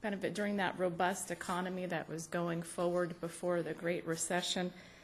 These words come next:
Uh, it's over fourteen thousand residential units planned,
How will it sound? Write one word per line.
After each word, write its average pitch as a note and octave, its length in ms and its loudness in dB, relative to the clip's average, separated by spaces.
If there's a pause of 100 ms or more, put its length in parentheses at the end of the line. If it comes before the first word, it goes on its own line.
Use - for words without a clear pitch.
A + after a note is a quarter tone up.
(380)
Uh, E3 120 -4
it's E3+ 140 -4
over F3+ 140 0
fourteen F#3 500 2
thousand F3 480 0
residential F3 640 0
units E3+ 460 -2
planned, E3 640 -2